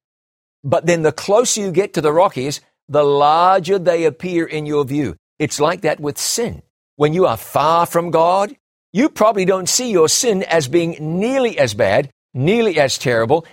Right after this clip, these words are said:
nearly as large as it is. But the closer you get to God,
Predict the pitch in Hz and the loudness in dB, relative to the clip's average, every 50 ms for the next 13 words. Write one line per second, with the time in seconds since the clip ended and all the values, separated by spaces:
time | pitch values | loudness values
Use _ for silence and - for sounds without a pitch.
0 | _ - - 139 160 190 202 202 165 160 165 139 135 135 131 135 147 156 165 170 | _ -8 -4 0 0 2 2 0 0 -2 -2 -2 -2 0 0 0 2 2 2 2
1 | 175 175 175 - - 165 175 165 175 202 240 254 196 123 - - - - - _ | 0 0 -2 -2 -2 0 0 0 2 2 2 2 2 0 -4 -10 -16 -16 -16 _
2 | _ _ _ _ _ _ _ _ _ _ _ - - 123 160 147 - 143 127 - | _ _ _ _ _ _ _ _ _ _ _ -8 -2 -2 -2 0 0 -2 -2 -2
3 | - - - - 185 220 269 262 - - 262 254 233 240 254 220 165 202 226 240 | -4 -10 -4 0 2 2 2 0 -2 -4 -4 -2 -2 -2 -2 -2 0 -2 -2 -2
4 | - 220 220 208 208 165 127 101 73 64 95 117 135 | -2 -2 0 2 2 2 2 -2 -4 -6 -10 -12 -14